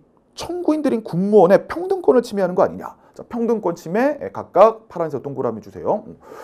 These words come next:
아니, 현역 군인만 국방부의 보조기관을 보조할 수 있도록 하고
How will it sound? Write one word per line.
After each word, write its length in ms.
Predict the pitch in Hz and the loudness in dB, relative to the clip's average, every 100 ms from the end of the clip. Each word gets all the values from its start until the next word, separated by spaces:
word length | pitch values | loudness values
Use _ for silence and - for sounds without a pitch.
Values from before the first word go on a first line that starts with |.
| - | 2
아니, 500 | 170 254 214 165 90 - _ _ - | 4 6 4 2 -2 -10 _ _ -8
현역 380 | - 320 330 | -2 4 4
군인만 560 | 262 262 247 240 226 - - - | 2 0 4 6 4 0 -16 -12
국방부의 680 | 151 - - 240 214 226 220 | -12 0 6 6 10 10 10
보조기관을 560 | 147 180 156 170 165 | 4 2 4 4 4
보조할 260 | - 131 143 | 4 4 4
수 80 | 143 | 4
있도록 260 | 123 - | -8 -6
하고 260 | 151 135 | -12 -12